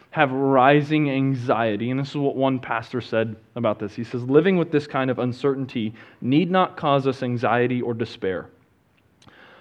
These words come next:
Rather, it should trust us to leave our future in the hands of God. Most of us would prefer to control our own destiny. Instead, we should entrust our living to the loving care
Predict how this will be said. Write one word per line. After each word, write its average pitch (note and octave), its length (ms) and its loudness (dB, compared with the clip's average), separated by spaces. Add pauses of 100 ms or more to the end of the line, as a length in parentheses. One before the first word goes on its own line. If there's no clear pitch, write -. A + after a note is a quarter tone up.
Rather, E3+ 360 4
it D#3 80 -2
should C#3+ 220 -4
trust B2 400 -2
us A2 420 -4 (340)
to D3 100 2
leave C#3 420 0
our B2+ 160 0
future B2+ 640 -4
in A#2 180 -6
the G#2+ 80 -4
hands A2 540 -6
of G#2 160 -8
God. - 280 -8 (1080)
Most F3 340 4
of D#3 120 2
us D3 180 2
would C#3+ 120 -4
prefer C#3+ 300 2
to C#3 140 -14
control C3+ 720 2 (340)
our B2 200 0
own C3 260 0
destiny. A#2 500 -2 (680)
Instead, E3+ 560 0
we D3 140 2
should D3 180 -4
entrust C#3 600 -2
our C3 160 2
living C#3+ 600 0 (540)
to D3 120 0
the B2 120 2
loving C3+ 540 2
care G#2 460 -2